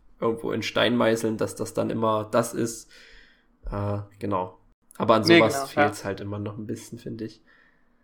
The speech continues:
Speaker 2: Mhm.
Speaker 1: Ja, dann war das eigentlich, äh, ein schön, schönes abrundendes Statement. Das war ein sehr angenehmer Austausch mit dir über dieses Thema.
Speaker 2: Ja, danke, gleichfalls.
Speaker 1: Ähm, ich hoffe, dass wir jetzt in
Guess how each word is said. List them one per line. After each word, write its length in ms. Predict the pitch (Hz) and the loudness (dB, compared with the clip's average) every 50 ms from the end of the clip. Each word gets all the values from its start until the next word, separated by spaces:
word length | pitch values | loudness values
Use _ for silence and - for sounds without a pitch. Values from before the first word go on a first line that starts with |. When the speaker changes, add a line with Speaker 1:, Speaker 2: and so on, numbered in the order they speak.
| _ | _
Speaker 2:
Mhm. 240 | - 165 147 175 190 190 - _ _ _ - | -6 -4 -4 -4 -6 -8 -10 _ _ _ 6
Speaker 1:
Ja, 460 | 202 196 139 101 101 - - - - _ _ _ _ _ - | 6 8 8 6 4 -2 -10 -18 -20 _ _ _ _ _ -4
dann 180 | - 113 104 104 | -4 -2 0 4
war 140 | 107 110 | 4 6
das 360 | 117 139 151 151 151 - - - | 6 6 6 4 2 -2 -2 2
eigentlich, 880 | - 117 131 147 175 175 - 185 185 190 190 - - - - - - - | 4 4 4 4 2 0 -2 -2 -2 -2 -2 -4 -10 -14 -16 -8 0 4
äh, 200 | 139 135 135 135 | 6 6 6 6
ein 140 | 131 131 | 4 0
schön, 540 | 127 - - 135 143 147 147 147 147 151 - - | -2 -2 -2 -2 0 -2 -4 -6 -6 -8 -10 -12
schönes 500 | - - - - 131 131 131 131 - - | -14 -10 -4 -4 -2 -2 -2 -4 -4 -4
abrundendes 640 | - 131 - - - 143 143 143 135 127 127 - | -4 -4 -4 -4 -4 -2 -2 -2 -2 -4 -4 -6
Statement. 640 | - - 123 120 131 131 - - 175 180 202 226 - | -4 -2 0 0 0 0 -2 -2 -4 -4 -4 -6 -6
Das 220 | 151 135 - - - | -8 -8 -6 0 2
war 180 | 117 117 117 | 4 4 4
ein 240 | 117 120 117 117 117 | 2 0 -2 -4 -4
sehr 220 | 113 113 113 - | -2 0 2 2
angenehmer 480 | - 123 127 123 127 120 120 113 117 120 | 2 2 2 2 2 2 2 2 4 4
Austausch 500 | 123 123 123 123 - - 151 139 143 - | 4 4 2 2 0 0 0 0 0 -2
mit 160 | 151 147 - | -6 -4 -2
dir 80 | 151 151 | 2 2
über 140 | 151 151 151 | 4 4 4
dieses 280 | 147 151 151 147 - | 2 0 -4 -6 -8
Thema. 520 | - - 147 147 156 165 190 226 - - _ _ _ _ - | -6 -4 -4 -2 -2 -2 -2 -4 -6 -12 _ _ _ _ -10
Speaker 2:
Ja, 260 | 165 - - - 165 | -8 -8 -8 -6 -2
danke, 320 | 165 156 143 147 - 220 220 | 2 2 2 0 0 -6 -4
gleichfalls. 640 | - 139 139 143 - - 160 175 214 240 - - | -2 -2 -2 -2 0 2 2 2 2 2 0 2
Speaker 1:
Ähm, 380 | 113 113 117 120 117 113 117 - | 2 2 2 2 -2 -4 -8 -10
ich 220 | - - 120 - 131 | -8 -8 -4 -2 -2
hoffe, 160 | 131 127 - | -2 -2 -2
dass 220 | - 151 117 - - | -6 -8 -6 -2 0
wir 80 | 117 | 2
jetzt 360 | 117 120 120 - - - - - | 2 2 0 -4 -12 -12 -4 0
in 400 | 120 117 117 117 117 113 117 | 0 2 2 0 -2 -6 -8